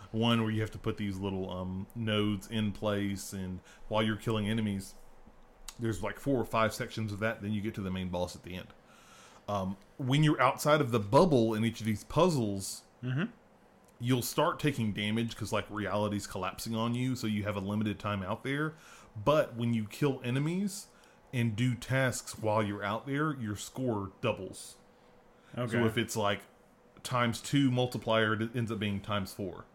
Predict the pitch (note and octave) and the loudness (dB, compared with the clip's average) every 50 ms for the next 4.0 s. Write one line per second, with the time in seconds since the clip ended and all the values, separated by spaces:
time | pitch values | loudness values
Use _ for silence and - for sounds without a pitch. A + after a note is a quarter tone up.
0 | - - - - _ - - G2+ - - A#2+ A2 A2 G#2 - - - C3 B2 B2 | -20 -20 -20 -20 _ -18 -16 -12 -2 0 2 2 2 0 -2 -2 0 2 4 6
1 | B2 A#2 A#2 A2 G#2 G2+ - - - G#2 G2+ G2 F#2+ - - A2+ G2 F2+ - G2 | 6 6 4 4 2 -2 -4 -4 -2 -2 -2 -2 -4 -4 -4 -4 -4 -4 -8 -12
2 | - - - - - - - - A#2 G#2 - - G#2+ G2+ G2 F#2+ G2 G2+ - A#2+ | -14 -16 -20 -20 -20 -20 -16 -14 -12 -8 -6 -4 -2 -2 -2 -4 -4 -6 -6 -6
3 | G#2+ G2 F#2+ - - G#2+ - - - - - - G#2+ G#2+ G#2 - - F2+ F2 | -6 -6 -8 -10 -14 -16 -18 -20 -20 -6 -2 0 0 0 -2 -4 -8 -10 -12